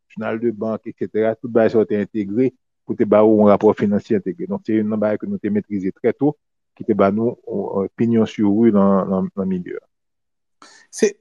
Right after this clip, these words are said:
Speaker 2: François, se ki jan yon fèm kontab fè kòb? Eksplike moun yo plis, mwen, lè
Speaker 1: Non.
Speaker 2: gran zaks.
Speaker 1: Non,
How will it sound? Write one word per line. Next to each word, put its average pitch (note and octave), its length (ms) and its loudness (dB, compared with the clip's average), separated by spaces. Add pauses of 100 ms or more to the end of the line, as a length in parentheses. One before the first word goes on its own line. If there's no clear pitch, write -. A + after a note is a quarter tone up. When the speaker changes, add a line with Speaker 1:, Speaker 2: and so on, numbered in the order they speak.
(640)
Speaker 2:
François, F#3+ 260 2
se - 380 -2
ki F4+ 160 2
jan - 320 -2
yon C#3+ 100 -10
fèm C3+ 320 -4
kontab C3 420 -8
fè C3 160 -10
kòb? A#2 180 -14 (720)
Eksplike F3 400 -4
moun E3 160 4
yo D3 80 -4
plis, C#3 220 -2 (120)
mwen, C#3+ 140 0
lè C#3 80 -2
Speaker 1:
Non. G3 160 6
Speaker 2:
gran D3 300 2
zaks. - 340 -2
Speaker 1:
Non, A2+ 220 0